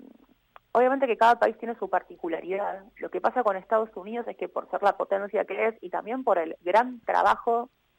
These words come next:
social, comunitario que ha hecho por su propia historia, digo, la, la, la comunidad afroestadounidense y afrodescendiente,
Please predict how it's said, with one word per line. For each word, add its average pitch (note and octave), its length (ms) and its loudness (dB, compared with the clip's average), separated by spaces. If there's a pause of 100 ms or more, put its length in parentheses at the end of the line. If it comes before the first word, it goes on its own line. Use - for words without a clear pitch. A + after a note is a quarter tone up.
(600)
social, A3 520 0
comunitario F3 840 0
que D#3+ 100 -4
ha E3 120 4
hecho G#3 220 -2
por - 180 -8
su D3+ 120 -10
propia G3+ 340 0
historia, F#3+ 560 2
digo, G3 260 0
la, - 180 0
la, - 140 -6
la D3 120 -2
comunidad E3 600 -2 (100)
afroestadounidense F#3+ 1000 -2
y E3+ 40 -2
afrodescendiente, F#3+ 1080 -4